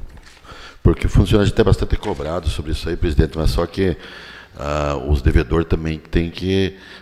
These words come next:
se atualizar, porque às vezes eles cobram de nós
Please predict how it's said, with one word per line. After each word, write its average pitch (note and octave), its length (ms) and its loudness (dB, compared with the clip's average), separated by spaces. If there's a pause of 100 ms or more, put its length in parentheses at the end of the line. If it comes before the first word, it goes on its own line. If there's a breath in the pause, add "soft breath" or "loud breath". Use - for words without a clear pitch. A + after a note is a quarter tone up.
se - 160 6
atualizar, F#2+ 640 6
porque D2+ 380 -6
às D2 160 -2
vezes E2 120 0
eles E2 180 -2
cobram F2 320 4
de D#2+ 120 -4
nós F2 420 -2